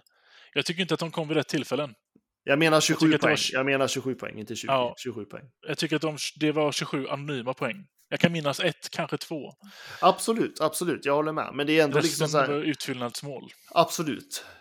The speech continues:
Speaker 2: Men det är ändå liksom, eh, om man ska, han var ändå en liten skytt ibland.
Speaker 1: Ja.
Speaker 2: Ha-, hälften av det han gjorde var ju ändå, alltså han har ju ändå skyttet.
Speaker 1: Mm.
Speaker 2: Och tittar du på forwardsuppsättningen, hur många målgörare ser du?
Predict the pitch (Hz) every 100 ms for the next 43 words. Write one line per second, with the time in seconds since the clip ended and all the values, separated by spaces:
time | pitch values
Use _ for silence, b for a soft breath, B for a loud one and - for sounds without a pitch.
0 | B - 135 147 147 131 135 147 - -
1 | 139 131 123 120 120 120 127 123 - 127
2 | - _ _ b b b _ _ _ _
3 | _ _ _ - 127 127 147 135 123 135
4 | 143 123 - 127 131 156 - _ - -
5 | - 123 113 95 - B B B - 123
6 | 113 113 _ - - 135 135 143 143 -
7 | 135 117 117 110 110 107 107 110 107 104
8 | 104 101 - 117 _ - 123 - 117 -
9 | 117 123 120 135 123 117 - 143 - _
10 | 139 - - - B B B B 120 113
11 | 120 - - - - _ 220 - 131 -
12 | _ 135 135 123 113 120 - 127 110 107
13 | 110 - 131 - - 110 104 123 123 123
14 | 113 110 110 123 113 110 123 139 110 -
15 | 69 76